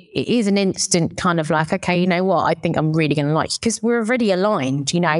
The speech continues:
like, we know that we're all, all on this journey to kind of make an impact in whatever, in, in whatever, um,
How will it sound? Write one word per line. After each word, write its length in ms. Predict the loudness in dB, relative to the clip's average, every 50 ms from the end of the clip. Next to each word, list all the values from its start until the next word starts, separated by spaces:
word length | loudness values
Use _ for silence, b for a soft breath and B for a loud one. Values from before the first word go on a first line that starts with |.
| 0
like, 420 | 0 0 0 0 0 -2 -4 -8 -12 _
we 200 | -4 -2 0 2
know 240 | 2 2 2 2 0
that 140 | 0 0 0
we're 340 | 0 0 0 0 0 0 0
all, 120 | -2 -4 _
all 320 | -2 0 0 0 0 0 0
on 160 | 0 0 0
this 140 | 0 -2 -4
journey 480 | -4 -2 0 0 2 2 0 0 -2 -2
to 100 | -4 -6
kind 240 | -2 0 0 0
of 80 | 2 0
make 300 | 0 -2 -2 -2 -2 -2
an 80 | 0 0
impact 500 | 2 0 0 -2 -2 -4 -2 -2 -2 0
in 160 | 0 0 2
whatever, 560 | 0 0 0 0 -2 0 0 0 0 0 -2 -4 _ _ _ b b b b b b _ _ _ _ _ _ _ _ _ _ _ _
in, 240 | -2 0 0 0 0 0
in 180 | 0 2 2 2
whatever, 560 | 2 2 0 0 0 2 2 2 2 0 0 0
um, 600 | 0 2 2 2 0 0 0 0 0 0 0 -2